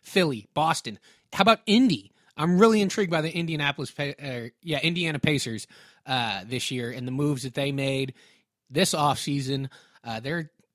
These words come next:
maybe one of the deepest teams in the league. I mean, they are one of the deepest teams in the league. They might be the deepest. Uh, I, I'm really high on them, uh, but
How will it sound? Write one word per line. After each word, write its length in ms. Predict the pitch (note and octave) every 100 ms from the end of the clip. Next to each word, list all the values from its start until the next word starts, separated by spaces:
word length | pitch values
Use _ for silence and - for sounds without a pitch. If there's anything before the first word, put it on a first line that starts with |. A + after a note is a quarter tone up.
| _ _ _ _ -
maybe 340 | B2 E3+ G#3+ A3
one 140 | G3
of 60 | F3
the 80 |
deepest 340 | D3+ D#3 C#3 -
teams 240 | D3 B2+
in 80 | A#2
the 60 | G#2+
league. 240 | G#2 F#2
I 60 | B2+
mean, 120 | D3+
they 80 | E3
are 140 | D3
one 220 | C#3 D3
of 80 | A#2+
the 80 | A#2
deepest 360 | A2+ G#2 G#2
teams 240 | - A2+ A2+
in 60 |
the 60 | A2
league. 160 | G#2+ A2+
They 80 |
might 200 | A#2 C3+
be 120 | B2+ G2+
the 80 |
deepest. 500 | G2 A#2 G2 F2+ - _ - _ _ -
Uh, 80 |
I, 500 | G#2+ G2+ F#2+ B2 A2 - _ _ _ _ -
I'm 220 | C#3+ D#3
really 180 | D3+ C3+
high 220 | B2 A#2+
on 160 | A2+ A2
them, 320 | G#2+ G2+ G#2 _ _ _ A2+
uh, 160 | G#2 G#2
but 240 | A2+ G2+